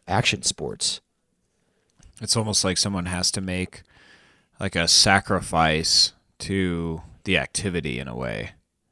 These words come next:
Speaker 1: Yeah, it's very unfortunate, but it's also, I th-, I think that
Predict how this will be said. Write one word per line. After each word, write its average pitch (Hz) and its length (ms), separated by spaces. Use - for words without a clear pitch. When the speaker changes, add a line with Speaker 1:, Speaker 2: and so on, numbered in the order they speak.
Speaker 1:
Yeah, 117 120
it's - 100
very 147 300
unfortunate, 127 720
but 120 260
it's - 160
also, 143 400
I 123 140
th-, - 180
I 127 80
think 196 460
that 120 360